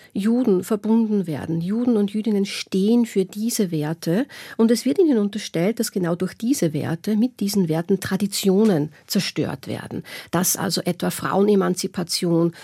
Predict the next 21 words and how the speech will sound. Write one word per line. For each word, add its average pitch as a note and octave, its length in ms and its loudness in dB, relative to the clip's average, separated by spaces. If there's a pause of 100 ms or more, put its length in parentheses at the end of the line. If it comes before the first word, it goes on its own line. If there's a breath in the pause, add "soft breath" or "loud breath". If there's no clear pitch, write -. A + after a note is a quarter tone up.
(120)
und G3 160 0
das F#3+ 140 -2
Durchbrechen F#3 580 -2
von F#3 160 0
patriarchalen F3+ 840 -2
Traditionen F3+ 840 0
eigentlich, G#3+ 560 0
und F3+ 220 -4
das F3 160 -2
ist - 180 2
die, F#3+ 120 -2 (340 loud breath)
äh, F#3 120 0
verschwörungstheoretische, F#3 1400 -2 (360 loud breath)
antisemitische G3 1120 2
Unterstellung, F#3+ 640 0
dass F#3+ 160 -4
das F#3 220 -2
von G3 180 2
Juden A3+ 380 2
herbeigeführt G3 920 -2
wird, E3+ 300 0